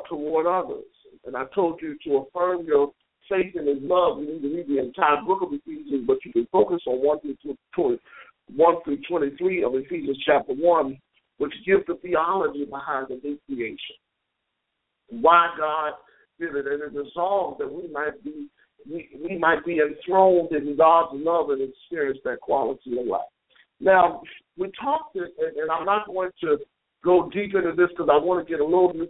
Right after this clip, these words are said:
content in today. But we talked about the five things that take place at the revelation of our new creation. And they, they are the trading of the natures from natural to supernatural, trust in the Holy Spirit.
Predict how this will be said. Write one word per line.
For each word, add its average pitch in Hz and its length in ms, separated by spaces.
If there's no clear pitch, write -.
content 151 440
in 147 260
today. - 420
But 170 100
we 196 200
talked 254 260
about 196 240
the - 180
five 190 320
things 185 240
that 151 120
take 196 180
place 180 280
at 180 160
the 165 60
revelation 175 600
of 165 140
our 160 180
new 170 260
creation. 202 520
And 135 140
they, 160 180
they 175 160
are 143 360
the - 140
trading 185 380
of 143 80
the 139 80
natures 170 440
from 139 140
natural 156 320
to 151 160
supernatural, 139 680
trust - 260
in 147 100
the 139 80
Holy 147 300
Spirit. 170 380